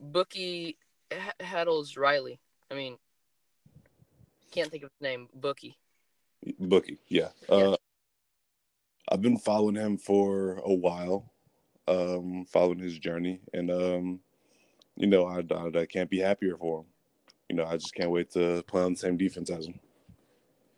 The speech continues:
Speaker 1: What are your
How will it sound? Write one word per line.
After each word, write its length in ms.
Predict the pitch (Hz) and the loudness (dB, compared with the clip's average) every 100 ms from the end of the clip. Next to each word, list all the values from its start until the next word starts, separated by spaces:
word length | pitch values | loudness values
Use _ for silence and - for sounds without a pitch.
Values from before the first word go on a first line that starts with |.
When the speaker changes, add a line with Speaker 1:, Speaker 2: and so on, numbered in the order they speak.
| _ - _ _ _ - - - - - - - | _ -20 _ _ _ -20 -20 -20 -20 -20 -20 -14
Speaker 1:
What 380 | 165 175 208 233 | 0 8 10 10
are 120 | 226 226 | 10 8
your 460 | 202 196 185 175 | 8 8 8 6